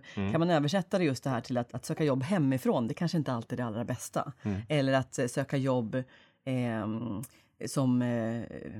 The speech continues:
Speaker 2: som liknar de jobb man haft tidigare eller
Speaker 1: Mm.
Speaker 2: som motsvarar exakt de kompetenser man har.
Speaker 1: Mm.
Speaker 2: Det kanske inte alltid är det man ska göra, utan att tillåta sig själv att utmana sig själv i vilken typ av jobb man söker, men också vart man söker jobb någonstans.
Speaker 1: Ja,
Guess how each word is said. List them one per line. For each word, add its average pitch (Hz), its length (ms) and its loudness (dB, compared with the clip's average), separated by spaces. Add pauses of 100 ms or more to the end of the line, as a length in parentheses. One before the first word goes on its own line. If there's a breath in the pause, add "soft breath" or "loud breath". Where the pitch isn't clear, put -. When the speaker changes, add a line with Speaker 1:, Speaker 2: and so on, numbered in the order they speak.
Speaker 2:
som 151 180 4
liknar 160 360 4
de 131 160 6
jobb 127 140 4
man 127 80 2
haft 120 220 -2
tidigare 156 680 2
eller 113 180 0
Speaker 1:
Mm. 107 120 2
Speaker 2:
som 139 100 4
motsvarar 131 320 2
exakt - 300 -4
de 139 100 -2
kompetenser 165 600 0
man 131 100 0
har. 120 260 -2 (160 loud breath)
Speaker 1:
Mm. 95 100 -6
Speaker 2:
Det - 60 -4
kanske 156 180 4
inte 135 140 2
alltid 123 240 0
är 135 40 4
det 127 60 2
man 123 120 2
ska 120 240 0
göra, 139 460 4
utan 120 180 0
att 120 60 -6
tillåta 156 500 2
sig - 140 -6
själv - 240 -6
att - 240 -8 (360 loud breath)
utmana 151 720 2 (220)
sig - 160 -2
själv 117 300 0
i 113 140 0
vilken 123 220 -4
typ 123 120 -2
av - 80 -2
jobb 117 220 -2
man 120 120 0
söker, 196 500 2
men 147 140 2
också 160 440 2
vart 170 460 4
man 254 120 4
söker 120 320 -2
jobb 113 200 0
någonstans. 98 320 0
Speaker 1:
Ja, 104 60 2